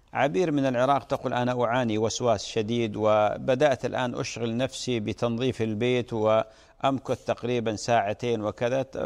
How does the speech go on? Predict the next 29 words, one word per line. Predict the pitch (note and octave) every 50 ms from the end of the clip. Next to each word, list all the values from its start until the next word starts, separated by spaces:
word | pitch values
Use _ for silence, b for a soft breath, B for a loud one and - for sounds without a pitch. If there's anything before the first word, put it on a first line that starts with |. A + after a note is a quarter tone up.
| - - C#2+ C#2 C#3 - -
تقول | D#3 D3+ - D#3 D3+ D3
أمي | - - D3+ D3 C#3 C3+ C3+
قالت | - - C3 B2+ B2+ C3+ C3 - C#3+
لي: | C3
'خلاص، | - - C3 A2 F2 E2+ - -
لا | A2+ B2+ B2
تنظفين، | A#2 - A#2+ A#2 A2 G#2 G2+ - A#2+ B2+ B2+ B2 - B B B B B B B -
ما | C3+
العمل | C#3 B2+ A2+ A#2+ B2 B2 A#2 G#2
في | - A#2+
مثل | A#2 A#2+ A2+ - A2+ A2+
هذه | G#2 A2 A2+ G#2+ G2+ G#2+ G#2+ B2 - -
الحالة؟'" | D3 C3 - - G2+ D#2 B1 A#1 - b b b b b b b b
عبير، | A#2 A#2 C#3 D#3+ F3+ E3 C#3+
بارك | C#3 D3 D3 C3+ B2+ A#2 -
الله | A#2 G#2+ G#2 G2
فيك. | F#2 A2 A2 G2+ - -
بالنسبة | A#2+ - D#3 E3+ F#3 F#3 - - - C3 B2+ B2 - - b b b b b b b -
لك، | - C3 C#3+ D3 - - C3+
أعتقد | C3 B2 B2 - A2 A2 A2 - D3+ D3 - C#3+ A#2+ A2+
بأنك | A#2 B2 A#2+ A#2 A#2 A2+ - - A#2
سبق | - - C#3 C3 A#2+ A2+ - - -
أنك | A2+ A2+ A2+ G#2+ - -
اتصلت | A2 A2 G#2+ - - A#2 G#2+ - C3 C3 A#2+ G#2 - A#2 A2+ G#2+ G#2 G#2 A2 G#2+ G#2+ - B B B B B B
ووجهتك | - A#2 A2+ A2 A#2+ C#3+ C#3 A#2+ G2+ - - G#2+ -
توجيهات | - - A2 G#2+ A2 A2+ A2 B2 B2+ B2+ -
كثيرة، | - - A2 G#2 B2+ B2 B2 A#2 A2
من | A2 A2 A2
جملتها | G#2+ B2 A#2 A#2+ B2+ C#3 C3 - B2+ A#2+ B2 C#3 D3 D#3